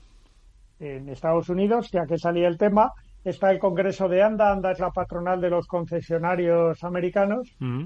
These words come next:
Speaker 1: y están intentando, como aquí, ¿eh? casi analizar, y mira que parten de un modelo distinto y más avanzado o más del que queremos llegar nosotros. Bueno, pues están analizando exactamente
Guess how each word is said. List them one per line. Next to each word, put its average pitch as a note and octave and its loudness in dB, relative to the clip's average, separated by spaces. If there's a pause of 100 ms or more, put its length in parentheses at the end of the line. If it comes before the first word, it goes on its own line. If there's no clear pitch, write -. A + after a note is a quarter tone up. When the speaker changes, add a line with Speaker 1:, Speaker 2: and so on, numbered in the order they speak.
(140)
Speaker 1:
y F#3+ 2
están F#3 0
intentando, F#3 2
como F3+ 2
aquí, A3 0
¿eh? A3 0
casi G3 0
analizar, E3 0
y F3+ -4
mira F#3 0
que G3+ 0
parten G3 0
de F3 -2
un E3+ -4
modelo E3 -2
distinto F3 -4 (260)
y F#3 0
más F3+ 2
avanzado E3+ 2
o F#3+ 4
más F#3 0
del F3 -2
que F3 -4
queremos F#3 -2
llegar E3+ -4
nosotros. E3+ -4
Bueno, F3+ -4
pues D#3+ -4
están D#3+ -4
analizando F#3+ -4
exactamente F#3 -4